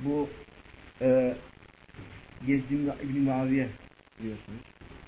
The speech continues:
Zamanında, e, Hazreti Hüseyin zaten Ehl-i Beyt'ten az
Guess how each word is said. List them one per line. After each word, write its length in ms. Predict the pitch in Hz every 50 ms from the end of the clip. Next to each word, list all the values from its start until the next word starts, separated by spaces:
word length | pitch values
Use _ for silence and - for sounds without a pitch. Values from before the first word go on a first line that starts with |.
| - - - - - - - - - - - - - - - - -
Zamanında, 560 | 123 123 123 127 123 123 120 113 104 120 127 127 - - - - - - - - - - - - - - - - - - - - - - - - - - - - - - - 98
e, 40 | 110 110 -
Hazreti 340 | 113 127 127 123 - - 127
Hüseyin 340 | - - 127 127 127 131 127 - - - - - - - - - - - - - - - - - - - - - - - - - - - - - 113
zaten 320 | 127 123 117 135 131 123 - - - - 127 - - -
Ehl-i 240 | 117 120 120 120 113
Beyt'ten 260 | 127 113 - - 131
az 140 | 123 120 123